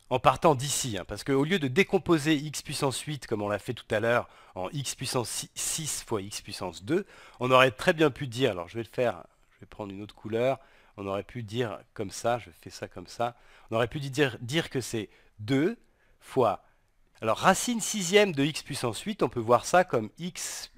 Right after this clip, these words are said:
élevé à la puissance huit, le tout à la puissance un sur six, hein. Voilà, ça c'est exactement la même chose. Et donc à partir de là, ben, je peux ici aussi appliquer la règle des fonctions puissance. En fait, j'aurais eu deux, ce deux ne change pas,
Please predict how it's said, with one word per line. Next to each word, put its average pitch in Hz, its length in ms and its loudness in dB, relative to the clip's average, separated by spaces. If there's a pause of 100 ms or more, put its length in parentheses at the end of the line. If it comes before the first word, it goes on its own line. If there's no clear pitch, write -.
(120)
élevé 127 440 0
à 117 80 4
la 107 100 4
puissance - 460 -12
huit, - 420 -16 (400)
le 117 160 -4
tout 170 380 -12
à 110 80 0
la 110 100 0
puissance - 540 -6 (100)
un 180 160 0
sur - 320 -8
six, - 400 -12
hein. 117 160 -12 (1040)
Voilà, 92 280 -2 (100)
ça 156 360 4
c'est - 420 0
exactement 143 440 2
la 110 100 4
même 87 140 -8
chose. 190 360 4 (240)
Et 117 60 -4
donc 143 180 4
à 139 80 8
partir 151 320 4
de 135 100 6
là, 151 160 12
ben, 120 120 4
je 110 100 -4
peux 120 320 0 (240)
ici 143 260 -2
aussi 156 220 0
appliquer 127 400 0
la 113 80 4
règle 110 340 0
des 95 140 -8
fonctions 113 340 -8
puissance. 175 480 0
En 117 60 -2
fait, 143 180 0
j'aurais 107 240 0
eu 95 120 -6
deux, 127 560 -2
ce 90 120 -16
deux 107 220 -8
ne 92 100 -8
change - 300 -10
pas, 151 240 0